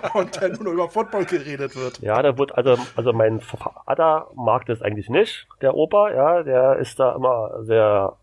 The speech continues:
Speaker 2: sehr launisch und pissig halt. Aber halt, ja, äh,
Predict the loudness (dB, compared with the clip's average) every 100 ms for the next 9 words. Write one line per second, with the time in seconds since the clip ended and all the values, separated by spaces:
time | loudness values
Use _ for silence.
0 | -6 0 2 2 -2 _ -8 0 0 2
1 | -2 -2 -4 -4 -6 -8 -2 -2 0 0
2 | 0 -6 -12 -10 -10 -12 -6 0 2 2
3 | 0 -2 -4 -2 -2 0 2 4 2 0